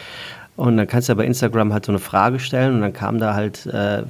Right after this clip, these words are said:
sehr viele, sehr interessante Fragen. Also meine Auf-, Aufforderung war, stellt bitte Fragen zu diesem Thema. Und <laughs> einer, oder was, ein, nee, ich weiß es gar nicht, schrieb tatsächlich, äh, ist das Gleichberechtigungsding nicht langsam mal durch? <laughs>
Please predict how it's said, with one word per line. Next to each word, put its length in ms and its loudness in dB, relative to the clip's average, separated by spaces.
sehr 240 -4
viele, 440 2
sehr 200 2
interessante 500 -2
Fragen. 400 2
Also 180 0
meine 600 2
Auf-, 320 -10
Aufforderung 640 0
war, 180 6
stellt 360 0
bitte 180 -4
Fragen 360 2
zu 160 -8
diesem 240 -2
Thema. 380 0
Und 260 4
<laughs> 80 2
einer, 380 4
oder 120 -6
was, 180 -6
ein, 180 -4
nee, 180 0
ich 120 -8
weiß 120 -4
es 140 -10
gar 140 -4
nicht, 220 -6
schrieb 340 0
tatsächlich, 720 0
äh, 280 4
ist 180 -8
das 200 0
Gleichberechtigungsding 1080 0
nicht 160 0
langsam 340 0
mal 120 4
durch? 460 -2
<laughs> 40 -14